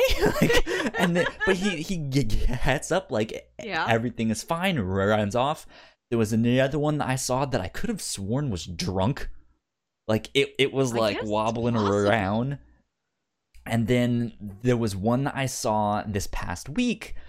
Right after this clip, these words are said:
Speaker 1: Uh, I was walking home from work, and it was trying to run away f-, f-, from me 'cause I, I was wa-, walking up, and it was like, "Oh,
Speaker 2: Very
Speaker 1: shit.
Speaker 2: scary.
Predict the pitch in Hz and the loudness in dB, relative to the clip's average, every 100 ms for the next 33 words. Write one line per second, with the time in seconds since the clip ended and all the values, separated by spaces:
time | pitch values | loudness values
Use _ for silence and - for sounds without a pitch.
0 | - _ 113 107 101 98 92 113 - 196 | -18 _ -2 0 0 -2 0 -2 -2 -4
1 | 175 156 110 113 117 127 113 113 110 101 | 0 0 2 0 -4 -4 0 2 0 0
2 | 107 107 107 104 110 92 92 - - - | -4 -2 0 2 2 2 -2 -6 -18 -20
3 | _ 110 101 95 95 - - 110 117 - | _ -2 0 0 -2 -6 -4 -2 -2 -6
4 | - 110 113 110 - - - 107 120 156 | -14 -2 0 2 -2 -4 -6 -2 -2 -2
5 | - 156 110 107 107 95 92 92 - - | -2 -2 0 0 0 0 0 0 -4 -18
6 | - - _ _ _ - - - - 117 | -20 -20 _ _ _ -10 -10 -12 -10 -12
7 | - - 135 92 90 131 131 - 98 90 | -8 -6 -4 -4 -2 -2 -2 -2 -6 -6
8 | - - - 90 90 92 95 98 95 95 | -10 -12 -8 -4 -4 -2 2 2 2 2
9 | 104 123 - 92 101 - 85 98 - - | 0 -2 -6 -4 -4 -4 -12 -10 -12 -4
10 | - 214 196 180 - 175 160 120 123 131 | -2 0 -2 -4 -8 -18 -16 -18 -18 -20